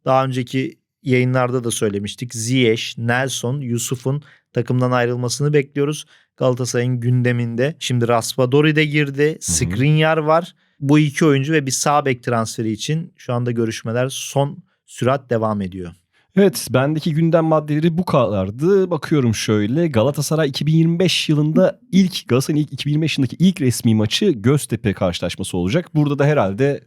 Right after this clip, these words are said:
Speaker 2: takımın durumu şu anda muhtemel bir on bir vermeye müsait gibi gözüküyor.
Speaker 1: Tabii, sakatlıklar geçti, cezalar bitti. Bu akşamdan itibaren de Galatasaray çalışmalarına başlıyor.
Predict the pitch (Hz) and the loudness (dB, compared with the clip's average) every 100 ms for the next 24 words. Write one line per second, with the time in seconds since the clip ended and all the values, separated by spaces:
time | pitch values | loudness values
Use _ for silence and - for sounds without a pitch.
0 | - 135 131 123 123 101 107 - 90 82 | -6 0 2 2 2 0 0 0 0 0
1 | 104 104 110 98 80 95 98 87 78 76 | -2 -2 -4 -4 -4 -6 -4 -4 -4 -4
2 | 87 117 120 120 101 78 - 67 73 - | -2 -2 -2 -4 -4 -4 -6 -8 -8 -6
3 | 80 101 - 208 143 160 175 _ _ - | -4 -4 0 0 2 -2 -4 _ _ -4
4 | - 151 170 160 156 - 165 151 151 147 | -2 -2 -2 -4 -10 0 2 2 0 0
5 | - - 104 123 - 113 131 120 127 127 | -4 -6 -8 -8 -8 -2 0 2 2 4
6 | 131 131 113 131 - - 113 127 _ _ | 0 0 -4 -6 -6 -6 -6 -8 _ _
7 | _ 135 147 151 147 - 147 139 139 139 | _ 0 2 2 0 -2 -2 -2 -2 -4
8 | 123 139 131 131 135 127 120 120 117 127 | -2 0 2 2 0 -2 0 0 -2 -2
9 | 123 120 123 113 113 - 117 113 117 117 | -2 0 -2 -2 -4 -4 -2 -2 -2 -2
10 | 113 113 - - 110 139 | 0 0 -2 -6 -6 -6